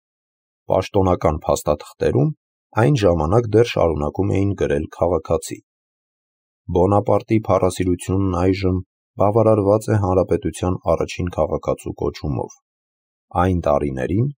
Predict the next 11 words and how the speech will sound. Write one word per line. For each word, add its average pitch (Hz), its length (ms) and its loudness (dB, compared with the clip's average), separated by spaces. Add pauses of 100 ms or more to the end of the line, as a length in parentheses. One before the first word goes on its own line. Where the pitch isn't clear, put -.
(380)
ձեռք 98 360 2
զարկելով 80 560 0
հսկայական 85 640 0
խնդրի 69 400 -6
լուծմանը, 71 580 -2 (520)
որի 78 280 2
հետ 69 260 -6
ոչ 87 260 2
ոք - 260 -6
չէր - 220 -2
կարող 60 320 -2